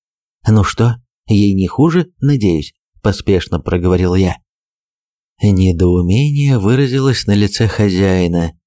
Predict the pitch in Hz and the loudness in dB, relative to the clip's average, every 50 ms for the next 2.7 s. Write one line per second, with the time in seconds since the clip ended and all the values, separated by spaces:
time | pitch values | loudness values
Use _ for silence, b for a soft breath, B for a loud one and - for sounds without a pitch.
0 | _ _ - 202 202 - 110 95 - - - 101 123 143 143 117 95 - 92 - | _ _ -4 -2 -2 -2 -2 -4 -4 -2 -2 -2 0 0 0 -2 -2 -4 -4 -4
1 | - 64 58 - - 101 135 131 117 92 87 80 78 80 - - - 90 - 151 | -2 -4 -4 -2 -2 -2 0 0 0 0 0 0 0 0 0 0 0 0 0 2
2 | 170 160 - - - 143 156 147 - - - - 135 135 | 0 0 -2 -4 -4 -2 -2 -2 -4 -6 -6 -4 -4 -4